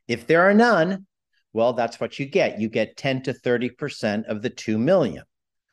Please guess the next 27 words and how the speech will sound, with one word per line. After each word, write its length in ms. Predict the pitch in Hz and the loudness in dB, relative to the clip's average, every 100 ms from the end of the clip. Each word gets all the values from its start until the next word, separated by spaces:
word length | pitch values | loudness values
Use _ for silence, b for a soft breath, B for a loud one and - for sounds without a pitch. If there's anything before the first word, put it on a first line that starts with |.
| b b b | b b b
But 160 | 131 123 | -6 0
let's 260 | 156 151 220 | 0 0 -2
assume 380 | 208 202 185 | -4 -4 -2
the 80 | 156 | 0
U 140 | 151 156 | 0 0
S 100 | 156 | -2
Department 500 | 151 151 143 135 135 | -4 -2 -2 -2 -4
of 100 | 123 | -4
Justice 520 | 135 127 - 127 - | -2 -2 -4 -12 -8
Civil 360 | - 113 113 | -4 0 0
Rights 360 | 110 185 240 - | 2 0 0 -6
Division 680 | 113 87 92 69 - - 85 b b - | -6 -6 -6 -6 -10 -14 -20 b b -8
decides 560 | 120 - 139 127 120 | -8 -2 2 2 0
to 100 | - | -6
file 480 | 110 135 120 120 117 | -6 0 2 2 2
a 80 | 113 | 0
civil 540 | - - 214 220 180 | -2 0 2 2 0
enforcement 640 | 123 110 - 104 - 113 101 | -2 -4 -6 -6 -4 -6 -4
action 600 | 90 82 - 87 87 87 - | -4 -8 -8 -10 -10 -12 -10
against 400 | 107 131 113 - | -2 0 -2 -4
the 80 | 113 | -6
company 640 | - 170 165 113 95 95 B B B _ | -2 -4 -2 -4 -4 -6 B B B _
for 320 | 131 123 127 | 0 2 2
violation 680 | 117 113 110 110 110 104 - | 2 2 2 0 -2 -4 -8
of 100 | 101 | -10
civil 340 | - 120 92 95 | -6 -4 -2 -2
rights 640 | 147 107 58 - - - | -2 -2 -6 -14 -16 -18